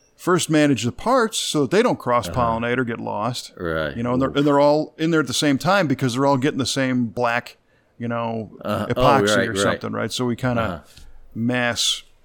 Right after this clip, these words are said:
Speaker 1: we try to
Speaker 2: Right.
Speaker 1: mass, uh, uh, approach that stuff. So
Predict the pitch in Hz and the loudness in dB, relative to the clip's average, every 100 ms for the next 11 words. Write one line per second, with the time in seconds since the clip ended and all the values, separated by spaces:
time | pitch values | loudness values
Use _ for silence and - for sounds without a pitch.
0 | _ - - 139 120 80 73 - 113 120 | _ -8 0 2 2 0 -4 -4 -2 -2
1 | 117 110 - 117 104 101 - 107 107 104 | -2 -4 -6 -6 -6 -8 -10 -8 -6 -8
2 | - - 107 131 139 - 104 - 110 104 | -10 -12 -6 -2 -2 -2 -6 -8 -10 -10
3 | _ _ - - _ _ - - 131 127 | _ _ -20 -20 _ _ -4 0 2 2
4 | 127 | 0